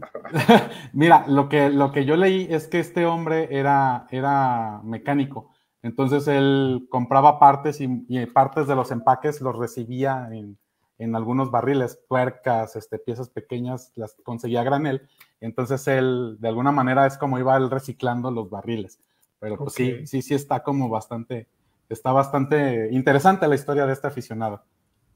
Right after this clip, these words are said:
Speaker 2: Perfecto. Y ya empezó la porra también a apoyar a Chava. Gracias, Ceci. Excelente.
Speaker 1: <laughs>
Speaker 2: Muy bien. Se aceptan todos los mensajes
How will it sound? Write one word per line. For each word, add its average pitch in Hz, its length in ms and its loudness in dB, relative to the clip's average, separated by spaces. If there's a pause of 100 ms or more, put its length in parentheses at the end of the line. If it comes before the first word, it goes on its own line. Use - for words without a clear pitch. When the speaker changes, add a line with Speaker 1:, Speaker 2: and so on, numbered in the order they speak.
(220)
Speaker 2:
Perfecto. 143 680 -2 (540)
Y 147 100 -4
ya 147 100 4
empezó 170 320 0
la 165 200 0
porra 160 340 2
también 147 280 -2
a - 40 0
apoyar 139 320 -2
a 135 80 -2
Chava. 143 540 -2 (760)
Gracias, 147 400 -2
Ceci. 180 480 -2 (520)
Excelente. 139 760 -2
Speaker 1:
<laughs> - 640 -12
Speaker 2:
Muy 170 140 -4
bien. 175 360 -2 (400)
Se - 140 -6
aceptan 196 500 0
todos 185 240 0
los 143 380 -2
mensajes 143 720 -4